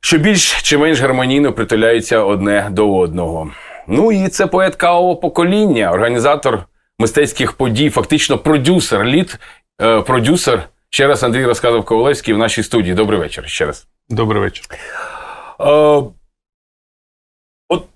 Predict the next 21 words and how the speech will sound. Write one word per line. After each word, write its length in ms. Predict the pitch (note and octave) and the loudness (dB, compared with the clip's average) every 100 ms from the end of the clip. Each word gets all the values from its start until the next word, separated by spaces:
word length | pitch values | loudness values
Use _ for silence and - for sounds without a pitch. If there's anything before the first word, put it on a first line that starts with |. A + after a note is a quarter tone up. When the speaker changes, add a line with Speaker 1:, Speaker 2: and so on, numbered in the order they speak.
| _ _ - | _ _ -2
Speaker 1:
мені 240 | E3+ G3 | 2 2
здається, 400 | C3 C#3 A#2+ - | 2 2 2 0
що 280 | - B2 A#2 | 0 2 0
повний, 560 | - D#3 C3+ C3+ B2+ A#2 | 2 0 2 0 0 0
е, 320 | F#2+ A2+ A2+ | 0 0 2
іронії 420 | C3 D#3 C#3+ B2+ | 2 2 2 0
і 20 | A#2+ | -2
са-, 240 | B2+ A#2 | -2 -2
і 100 | B2 | -2
сатири, 540 | - B2 D3 A#2+ A#2 | -2 -2 0 2 2
і 180 | A#2 A#2+ | 0 0
гумору, 540 | A2 C#3+ C3 B2 A#2+ A#2 | 2 2 2 2 2 2
і, 400 | A#2 A#2 G#2+ F#2 | -2 0 -2 -4
е, 840 | F2 - - - - - G2+ G2+ | -8 -18 -20 -20 -20 -6 0 0
всього 380 | F#2 C#3+ A#2 G#2+ | 2 2 2 2
наповнено 760 | G#2+ B2 A#2 A2 G2+ F#2+ E2 - | 0 0 0 0 -2 -2 -6 -8
вся, 260 | - A2 | -2 -2
вся, 280 | F2+ - B2+ | -2 -2 -2
вся 240 | A2 - B2+ | -2 -2 0
поезія 480 | A2+ F#2+ E2 D#2 | 0 0 -2 -8
твоя. 340 | - - - | -12 -16 -18